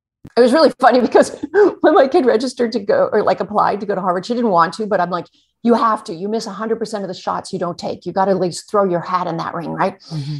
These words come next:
Speaker 1: And she's like, "Mom," 'cause she's so money conscious 'cause I was a single mom, and she's like,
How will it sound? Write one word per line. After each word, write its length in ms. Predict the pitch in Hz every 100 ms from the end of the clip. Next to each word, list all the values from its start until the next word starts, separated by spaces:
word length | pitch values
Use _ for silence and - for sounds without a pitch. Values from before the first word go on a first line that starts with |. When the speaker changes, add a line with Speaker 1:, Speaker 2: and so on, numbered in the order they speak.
| -
Speaker 1:
And 240 | 160 185 180
she's 260 | - 170
like, 160 | - -
"Mom," 460 | 233 247 254 220 202
'cause 140 | 202
she's 160 | 180 -
so 140 | 202
money 260 | 190 185 196
conscious 420 | 202 160 - 156
'cause 140 | -
I 80 | 170
was 80 | 170
a 40 | 160
single 320 | - 185 175
mom, 280 | 175 175 165
and 120 | - - _
she's 100 | -
like, 40 | 185